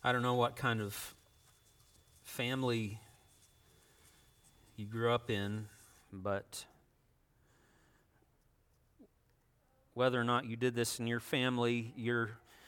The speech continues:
here along with the family of God, and it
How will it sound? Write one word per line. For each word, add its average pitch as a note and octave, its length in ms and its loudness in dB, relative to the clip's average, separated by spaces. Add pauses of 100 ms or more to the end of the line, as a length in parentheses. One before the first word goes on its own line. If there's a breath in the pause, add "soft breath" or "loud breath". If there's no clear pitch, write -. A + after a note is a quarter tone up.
(280 soft breath)
here D#3+ 680 6
along D3+ 500 6
with - 600 4
the C3 120 0
family D3 480 2
of A#2+ 120 -2
God, A#2+ 480 10 (140)
and A#2+ 260 -2
it C#3 180 2